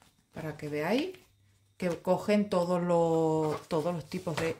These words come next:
de organizador, ¿veis? Los de Lucas, los de Leti, que son más largos, los de Rioli, bueno, en fin, hay que se enreda esto aquí. Eso, y luego, por supuesto, pues le he hecho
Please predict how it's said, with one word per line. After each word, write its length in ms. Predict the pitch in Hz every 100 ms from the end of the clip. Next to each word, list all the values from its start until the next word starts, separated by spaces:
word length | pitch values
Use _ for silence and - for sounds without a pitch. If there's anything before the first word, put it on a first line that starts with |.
| - -
de 140 | 165 160
organizador, 760 | 139 147 151 - 160 220 254 - _ -
¿veis? 300 | 185 262 381 - _ _ _ _ -
Los 200 | 165 147
de 120 | 151
Lucas, 500 | 143 220 220 240 233
los 160 | 180 147
de 140 | 151
Leti, 340 | 156 214 226
que 140 | 220 180
son 260 | 180 170
más 180 | 165 156
largos, 440 | 156 180 220 226 226
los 160 | 165
de 100 | 156
Rioli, 560 | 151 143 170 220 220 220
bueno, 200 | 156 135 - -
en 140 | 151
fin, 280 | - 143 - _ _ _ _
hay 140 | 160
que 140 | - -
se 120 | 110
enreda 300 | 92 - -
esto 180 | - -
aquí. 140 | - - _ _ - - - - - - - - - _
Eso, 720 | 226 302 - - 370 466 480 - _
y 260 | 254 277 330
luego, 580 | 247 175 180 285 - - _ _ _ _ 185 -
por 180 | 175 156
supuesto, 800 | - 196 226 247 - 339 359 - -
pues 240 | 185 160
le 180 | 156 156
he 40 | 160
hecho 480 | - - - -